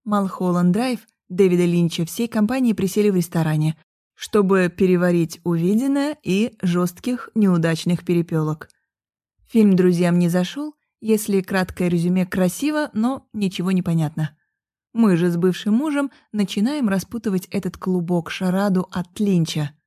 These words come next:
Надо заметить, что моего бывшего трудно назвать романтиком-киноманом, скорее сухим, жестоким финансистом – хотя именно он когда-то открыл мне миры братьев Стругацких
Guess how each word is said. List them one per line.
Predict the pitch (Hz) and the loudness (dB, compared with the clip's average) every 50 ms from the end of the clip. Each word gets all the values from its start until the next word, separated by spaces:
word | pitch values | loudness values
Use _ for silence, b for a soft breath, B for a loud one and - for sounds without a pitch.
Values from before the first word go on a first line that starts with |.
| _ _ _ _ _ _ _ _ - | _ _ _ _ _ _ _ _ 0
Надо | 196 208 202 202 | 2 4 4 4
заметить, | 190 190 190 202 220 226 208 180 | 4 4 4 4 2 2 0 -2
что | - - - 190 | -4 -2 0 2
моего | 190 190 190 185 185 185 | 2 4 2 2 2 2
бывшего | 175 185 185 180 180 - 202 190 202 202 | 4 4 2 2 0 -4 -4 -4 -4 -4
трудно | - - 277 214 185 180 | -6 -6 -4 -2 0 2
назвать | 180 180 175 170 180 170 160 | 2 2 2 2 0 -2 0
романтиком-киноманом, | 175 180 185 185 180 170 165 160 - 156 - 170 165 160 - 175 170 170 170 170 180 202 214 202 190 170 B B B B B B B | 0 0 2 2 2 2 0 0 -2 -4 0 0 0 0 0 0 0 2 2 2 2 2 2 2 2 0 B B B B B B B
скорее | _ - - 214 208 214 226 240 240 240 233 214 214 _ _ | _ -10 -4 -2 0 0 0 0 0 0 0 -2 -6 _ _
сухим, | - - - 196 180 - - 190 202 254 294 _ _ _ - | -12 -6 -4 -4 -4 -2 -2 0 0 -2 -4 _ _ _ -2
жестоким | 202 208 202 196 - 277 277 - - 285 269 247 | 0 0 0 -2 -4 -10 -10 -8 -6 -8 -8 -6
финансистом – | - - 254 240 247 240 226 - - 175 160 - - - 175 170 165 b b b b b b | -6 -4 -2 0 0 0 -2 -2 -4 -4 -4 -4 -2 -2 0 0 -2 b b b b b b
хотя | _ - 233 220 220 - 220 | _ -4 -4 -4 -2 -2 -2
именно | 202 208 - 220 208 202 202 202 202 196 196 - | -2 0 0 2 2 2 4 2 2 0 -2 -4
он | - 220 220 202 170 156 | -2 0 2 2 0 0
когда-то | - 175 175 175 190 202 196 185 175 - | -2 -2 0 0 0 0 -2 -2 -4 -4
открыл | - 175 170 - - - 214 214 208 | -4 -6 -8 -6 -2 0 2 2 4
мне | 196 185 185 196 190 | 4 2 2 2 2
миры | 185 185 180 190 208 190 | 2 2 2 2 2 2
братьев | 175 180 180 175 175 - 180 - | 2 0 0 -2 -2 -4 -8 -8
Стругацких | - - 190 208 208 226 196 175 - - 175 160 - | -6 -4 -4 -2 0 -2 -2 -4 -4 -6 -6 -6 -8